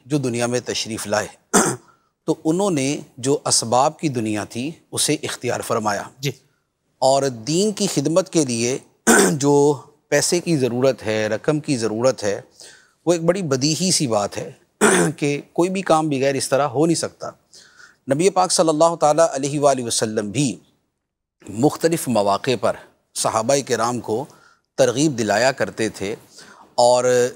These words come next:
Speaker 1: جتنے بھی دین کے کام اس زمانے میں ہوئے <clears throat> ان سب کے پیچھے جو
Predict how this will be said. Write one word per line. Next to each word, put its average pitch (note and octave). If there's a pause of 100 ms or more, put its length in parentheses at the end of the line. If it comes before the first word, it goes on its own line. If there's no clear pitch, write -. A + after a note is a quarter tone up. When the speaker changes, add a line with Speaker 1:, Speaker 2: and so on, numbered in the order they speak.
(140)
Speaker 1:
جتنے F3
بھی D3
دین C#3
کے D#3+
کام B2+
اس C3
زمانے A2
میں B2
ہوئے A2+ (360)
<clears throat> G3+
ان F#3+
سب G3+
کے G#3
پیچھے D3+ (680)
جو D3+